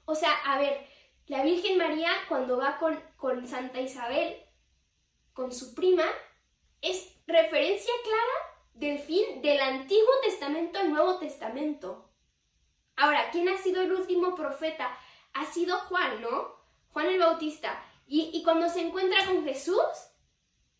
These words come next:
es literalmente la unión del Antiguo al Nuevo. O sea, todo tiene un porqué. Y el,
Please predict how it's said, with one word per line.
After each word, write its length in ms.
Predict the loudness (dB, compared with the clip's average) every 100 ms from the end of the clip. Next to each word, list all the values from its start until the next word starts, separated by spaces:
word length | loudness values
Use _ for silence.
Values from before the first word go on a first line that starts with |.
| _ _ _ _ _
es 320 | -2 -2 -10 _ _ _
literalmente 720 | -4 0 2 4 2 2 0
la 140 | 0 0
unión 340 | 0 0 -2
del 160 | -2 -2
Antiguo 380 | -2 -4 -2 0
al 120 | 2
Nuevo. 380 | 2 2 0 -4
O 80 | -6
sea, 220 | -6 -8 -14 _ _ _
todo 320 | -2 0 0
tiene 220 | 0 0
un 200 | 0 -2
porqué. 560 | -2 -6 -6 -8 -8 -8 -4
Y 160 | 0
el, 160 | 0